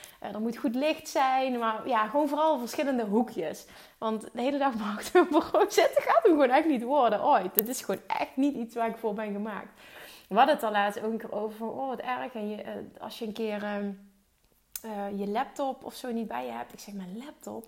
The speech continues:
"Ja, voor je werk." Ik zeg, "Oh nou, als ik mijn telefoon bij me heb, dan heb ik eigenlijk alles qua werk." En ik merk gewoon de meeste dagen dat ik meer op mijn telefoon doe dan op mijn laptop. En,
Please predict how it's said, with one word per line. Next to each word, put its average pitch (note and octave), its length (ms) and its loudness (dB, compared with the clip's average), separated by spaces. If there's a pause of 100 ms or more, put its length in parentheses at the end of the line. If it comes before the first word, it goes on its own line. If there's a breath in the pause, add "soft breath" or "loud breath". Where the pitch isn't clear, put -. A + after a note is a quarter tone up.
(380 loud breath)
"Ja, C#4 340 0
voor B3+ 140 -2
je A3+ 160 2
werk." C#4 400 0
Ik A#3 60 -10
zeg, G3+ 180 -6
"Oh G3 40 -8 (120)
nou, G#3+ 240 -2
als G#3 100 -4
ik G#3 60 -16
mijn G3 120 -4
telefoon A3 420 -4
bij G3+ 180 -2
me F#3+ 80 -6
heb, G#3 240 -6
dan G#3 280 -6 (560 soft breath)
heb A3 260 -4
ik G#3+ 180 -2
eigenlijk G#3 400 -2
alles A3+ 500 -2
qua G3 180 -4
werk." G#3+ 340 -2
En G#3 120 -6
ik G#3 120 -6
merk C#4+ 320 -4
gewoon G3+ 220 -2
de G3+ 60 -6
meeste G#3+ 380 -4
dagen G#3+ 360 -4
dat G3 140 -4
ik G3+ 160 -8
meer A3 320 -2
op G#3 80 -8
mijn G#3 140 -6
telefoon B3 540 -4
doe A3+ 240 -4 (340 loud breath)
dan G3+ 180 -6
op F#3+ 80 -8
mijn G3 160 -6
laptop. G#3+ 520 -10
En, F#3+ 300 -8